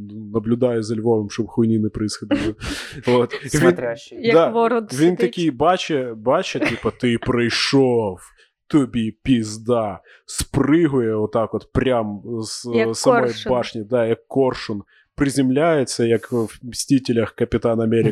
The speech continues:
Speaker 1: такий
Speaker 2: Бруківка
Speaker 1: хуяк.
Speaker 2: розлітається,
Speaker 3: Так.
Speaker 2: бруківку,
Speaker 1: Розлітається.
Speaker 2: бруківку хватають, домой несуть.
Speaker 3: Е, при-, приїжджає комунальщики і вже нову кладуть.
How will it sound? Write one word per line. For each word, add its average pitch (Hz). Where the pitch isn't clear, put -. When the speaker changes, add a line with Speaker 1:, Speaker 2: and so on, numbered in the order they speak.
Speaker 1:
такий -
Speaker 2:
Бруківка 143
Speaker 1:
хуяк. 135
Speaker 2:
розлітається, 151
Speaker 3:
Так. 220
Speaker 2:
бруківку, 151
Speaker 1:
Розлітається. 147
Speaker 2:
бруківку 139
хватають, 139
домой 135
несуть. 139
Speaker 3:
Е, 254
при-, 262
приїжджає 254
комунальщики 240
і 220
вже 226
нову 233
кладуть. 208